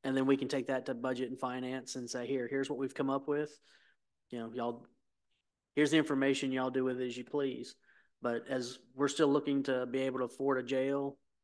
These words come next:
um, we're looking at down the road possibly having to build a new school, um, or expand a school. That's what keeps getting kicked around.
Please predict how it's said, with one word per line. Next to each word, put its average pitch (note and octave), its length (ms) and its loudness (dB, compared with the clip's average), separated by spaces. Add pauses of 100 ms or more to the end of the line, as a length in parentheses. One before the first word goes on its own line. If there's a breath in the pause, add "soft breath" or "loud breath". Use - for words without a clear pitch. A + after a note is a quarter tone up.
(100)
um, A2 480 -8 (440)
we're B2 140 -2
looking C3 320 0
at A#2+ 260 -4
down B2+ 240 -2
the B2 80 -4
road C3 420 0
possibly B2 380 -6
having B2 180 -4
to A#2+ 60 -6
build A#2+ 240 -4
a A#2+ 60 -4
new A#2+ 160 -4
school, D3 520 -2 (680 loud breath)
um, A#2 340 -4
or B2 320 0 (480)
expand C3 600 -2 (540)
a B2 80 -8
school. A#2+ 440 -4
That's C#3 180 0
what D3+ 100 2
keeps D3+ 200 2
getting C#3 220 -2
kicked C#3 260 0
around. A#2+ 420 -4